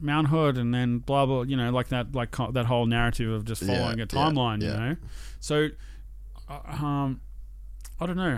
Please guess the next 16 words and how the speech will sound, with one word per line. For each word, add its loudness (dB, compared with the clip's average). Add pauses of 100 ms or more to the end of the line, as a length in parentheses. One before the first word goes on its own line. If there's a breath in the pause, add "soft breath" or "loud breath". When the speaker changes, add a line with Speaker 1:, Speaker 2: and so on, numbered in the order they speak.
Speaker 1:
I've, -6
I -2
haven't 0
figured -2
it -2
out 0
yet, -2 (160)
but -2
it, -2
it's -4
interesting 0
to 0
conceptualize -2
'cause -2
I, 0
I -2